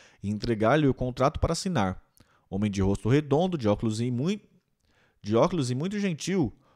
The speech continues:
Otton Russo orientava cada artista em início de carreira ou antes de conduzi-lo para as entrevistas em rádios e televisão. Ele foi um dos primeiros que me compreenderam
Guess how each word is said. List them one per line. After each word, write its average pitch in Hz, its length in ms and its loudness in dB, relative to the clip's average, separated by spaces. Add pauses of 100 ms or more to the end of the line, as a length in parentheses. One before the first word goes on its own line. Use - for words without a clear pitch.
(100)
Otton 113 380 -2
Russo 151 300 -2
orientava 120 440 0
cada 135 220 0
artista 147 460 -2
em 131 80 -2
início 151 320 -6
de 151 80 -6
carreira 127 580 0
ou 135 240 2
antes 165 160 -4
de 170 100 -10
conduzi-lo 123 640 -4 (280)
para 110 160 2
as 110 80 0
entrevistas 120 580 -2
em 175 80 -2
rádios 131 320 -2
e 147 40 -14
televisão. 156 600 -2 (540)
Ele 117 180 2
foi 123 200 0
um 120 40 -2
dos 120 100 -6
primeiros 131 540 2
que 147 140 -8
me 135 100 -4
compreenderam 127 880 0